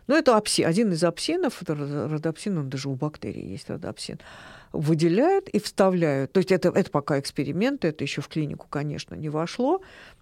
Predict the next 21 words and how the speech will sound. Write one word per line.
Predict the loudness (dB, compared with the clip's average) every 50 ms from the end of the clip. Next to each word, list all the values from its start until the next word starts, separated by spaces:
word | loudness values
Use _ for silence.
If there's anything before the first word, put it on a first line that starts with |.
| _ 0
Но | 2 4 4 6 4
вот | 4 4 2
эти | 0 0 0
вот | 0 0 0 -2 -4 _ -4
чисто | 0 0 0 0 -2 -4
фундаментальные | -4 -2 -2 -2 0 -2 -2 -2 -4 -2 0 0 0 0 0 -2 -2 -2
наработки | -2 -2 -2 0 0 0 0 -2 -4 -4 -4 -4
оптогенетики, | -4 -4 -4 -6 -2 -2 -2 -2 -2 -4 -4 -6 -10 -10
которые | -8 -6 -6 -6 -6 -6 -6 -6 -6 -4 -4 -4 -4 -4 -4 -4 -4
делали, | -4 -4 -4 -2 -2 -4 -6 -6 -6 -6 -8 -6 -6
э, | -4 -4 -4 -2
нейробиологи, | -2 -4 -4 -4 -6 -6 -6 -4 -4 -2 -2 -4 -6 -8
просто | -12 -14 -14 -14 -14 -14 -14
чтобы | -14 -16 _ _ _ _ -12 -12 -12 -12 _ -10 -8 -8 -8
решать | -8 -8 -8 -8 -8 -8 -8
свои | -10 -8 -6 -4 -4 -4 -4
какие-то | -4 -6 -6 -6 -8 -14 -12
фундаментальные | -10 -8 -6 -6 -6 -6 -6 -6 -6 -6 -6 -6 -4
задачи, | -4 -4 -2 0 0 0 -2 -2 -6 -10 -10 -12 -20 -20 -20 -10 _ -2
вот | -2 -2 -2 -2
сейчас, | -4 -4 -2 0 0 2 2 2 0 -2